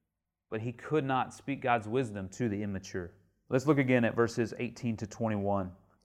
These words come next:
"Some are arrogant, as though I were not coming to you, but I will come to you soon, if the Lord wills,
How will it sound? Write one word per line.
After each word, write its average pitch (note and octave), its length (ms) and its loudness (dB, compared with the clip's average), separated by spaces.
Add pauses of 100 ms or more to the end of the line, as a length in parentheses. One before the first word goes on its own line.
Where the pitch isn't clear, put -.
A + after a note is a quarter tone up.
(100)
"Some E3 440 6
are B2 300 6
arrogant, A#2+ 420 2 (240)
as A#2 160 0
though C#3 160 10
I A#2+ 120 10
were C3 100 10
not A#2 240 6
coming B2 300 2
to G#2 160 -6
you, F2 180 -6 (500)
but C3 140 6
I A#2+ 140 8
will C3+ 260 10
come A#2+ 300 2
to A2+ 120 -8
you A2 140 -2
soon, A2+ 480 -2 (480)
if - 160 -8
the A2+ 80 2
Lord A#2+ 240 8
wills, G2+ 480 2